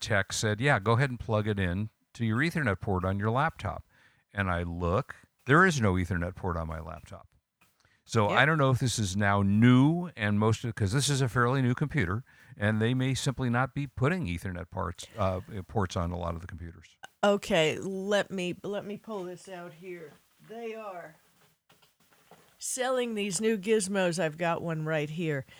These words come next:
Speaker 2: Um, a seven-in-one connection.
Speaker 1: Okay.
Speaker 2: And you can plug in, okay, this one does not do Ethernet,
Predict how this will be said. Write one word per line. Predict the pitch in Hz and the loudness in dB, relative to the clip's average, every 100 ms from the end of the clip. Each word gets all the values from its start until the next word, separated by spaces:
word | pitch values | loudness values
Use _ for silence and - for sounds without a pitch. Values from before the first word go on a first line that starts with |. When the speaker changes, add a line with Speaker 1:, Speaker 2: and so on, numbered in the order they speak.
| - - - - | -20 -20 -20 -6
Speaker 2:
Um, | 165 170 160 147 139 - _ - _ _ 175 | 0 2 2 0 -4 -12 _ -18 _ _ -2
a | |
seven-in-one | 160 - 220 285 285 269 240 214 226 233 | 2 4 4 4 2 2 0 0 0 0
connection. | - 202 196 277 - - - - _ _ _ _ _ - | -2 0 0 -2 -6 -8 -10 -20 _ _ _ _ _ -6
Speaker 1:
Okay. | 95 - 92 98 | -4 0 -2 0
Speaker 2:
And | 170 | -2
you | 165 226 | -2 -4
can | 220 185 | -4 -6
plug | - 214 214 | 0 2 2
in, | 214 202 190 - | 2 0 0 -2
okay, | 190 190 156 | -4 0 -2
this | 165 208 262 - | 2 2 4 2
one | 202 190 | -2 -2
does | 160 143 | 0 0
not | 151 151 - | 0 -2 -4
do | - 202 208 | -4 -2 -2
Ethernet, | 208 208 208 220 226 | -2 -4 -2 -2 -2